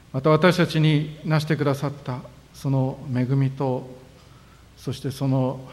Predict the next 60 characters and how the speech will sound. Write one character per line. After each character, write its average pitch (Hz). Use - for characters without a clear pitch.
ご 131
愛 127
が 117
い 120
か 127
ほ 131
ど 135
で 131
あ 127
る 123
か 135
を 120
今 135
日 -
こ 127
の 127
朝 131
思 135
い 139
出 139
し 135
て 123
歩 131
み 143
出 131
し 131
た 147
い 135
と 139
願 135
っ -
て 135
い 120
ま 117
す。 -
一 -
人 -
一 180
人 165
の 135
魂 127
を 113
あ 117
な 131
た 131
が 127
豊 156
か 147
に 135
潤 143
し 147
て 135
く 127
だ 123
さ 123
る 117
こ 110
と 143
を 127
と -